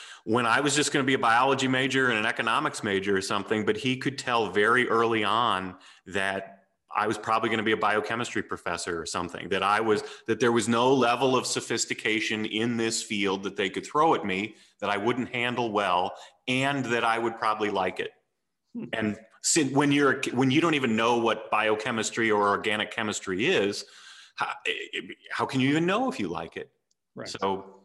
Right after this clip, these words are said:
Speaker 1: so there were people waiting for me, and it was, it was, it was nice to have that kind of guidance. And it's been nice to find situations where we can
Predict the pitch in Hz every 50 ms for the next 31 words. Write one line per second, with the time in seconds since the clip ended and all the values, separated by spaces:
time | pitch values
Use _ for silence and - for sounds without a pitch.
0 | _ _ _ - - 147 120 110 139 143 147 143 160 175 208 202 202 156 131 -
1 | - 113 101 101 98 95 95 95 95 90 - 104 92 92 92 98 104 110 98 -
2 | 120 117 110 - - 117 123 101 123 123 110 110 - - 131 127 113 127 123 113
3 | 117 113 107 110 120 123 - - - 120 - - 110 113 113 107 101 101 104 107
4 | 107 110 110 - - - 117 110 107 104 92 - 107 107 113 113 98 92 90 87
5 | - - - - - - - - - 120 117 104 - - 127 117 113 117 113 120
6 | 123 - - - 117 104 - - 120 110 110 113 120 120 117 - - - 113 -
7 | 117 104 101 101 101 98 - 110 104 92 95 104 101 95 95 101 104 101 - 110
8 | 92 92 87